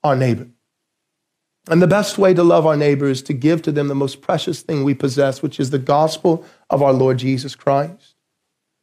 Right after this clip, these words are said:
But in our love for our neighbor, we must also remember that as we do the work of preaching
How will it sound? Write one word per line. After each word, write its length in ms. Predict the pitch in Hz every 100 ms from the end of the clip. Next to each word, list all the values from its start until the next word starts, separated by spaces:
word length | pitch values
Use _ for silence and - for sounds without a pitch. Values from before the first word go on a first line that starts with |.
| _
But 220 | 185 202 -
in 180 | 247 285
our 160 | 262
love 240 | 226 220 -
for 100 | 208
our 120 | 185
neighbor, 260 | 185 185
we 100 | 175
must 220 | 185 190 -
also 380 | 180 233 240
remember 480 | 240 196 175 180 175
that 200 | 160 175 -
as 240 | 208 214
we 140 | 202 190
do 460 | 139 220 247 240
the 100 | 180
work 320 | 160 202 214
of 180 | 170 -
preaching 720 | - 262 240 240 - 156 117